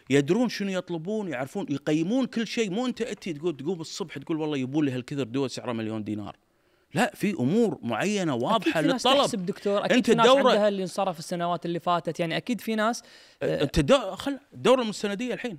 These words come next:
Speaker 1: الحين خلينا نقول الوزارة طرحت تبي أدوية،
Speaker 2: نعم.
Speaker 1: مناقصة، وبعد المناقصة على ما توصل الأدوية اللي أنت طلبتها يمكن تطول سنة سنتين، وعلى ما تدفع أنت حق هذه الشركة سنة سنتين. منو اللي يبي يدش بزنس نفس هذا؟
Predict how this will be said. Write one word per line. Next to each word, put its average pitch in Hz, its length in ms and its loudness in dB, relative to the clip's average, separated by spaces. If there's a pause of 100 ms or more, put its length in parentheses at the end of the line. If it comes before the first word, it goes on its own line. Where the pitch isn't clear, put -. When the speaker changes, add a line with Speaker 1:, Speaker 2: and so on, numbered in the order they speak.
Speaker 1:
الحين 139 360 0
خلينا 151 220 0
نقول 160 220 0
الوزارة 139 420 -2
طرحت 147 400 -8
تبي 139 380 -2
أدوية، 110 400 -2 (300)
Speaker 2:
نعم. 117 180 -4
Speaker 1:
مناقصة، 123 580 -2 (220)
وبعد 131 280 -2
المناقصة 123 540 -4
على 117 160 -2
ما 131 120 0
توصل 175 300 -6
الأدوية 147 240 -2
اللي 127 120 -4
أنت 170 160 -8
طلبتها 175 360 -6
يمكن 147 240 -6
تطول 156 240 -4
سنة 135 180 -6
سنتين، 101 360 -10 (540)
وعلى 151 260 4
ما 151 140 0
تدفع 143 420 -6
أنت 175 180 -6
حق 147 220 -6
هذه 170 120 0
الشركة 165 360 -4
سنة 139 180 -2
سنتين. 113 360 -8 (260)
منو 165 140 0
اللي 196 120 0
يبي 175 140 -2
يدش 151 260 -6
بزنس 123 360 -6
نفس 104 180 -12
هذا؟ 95 220 -14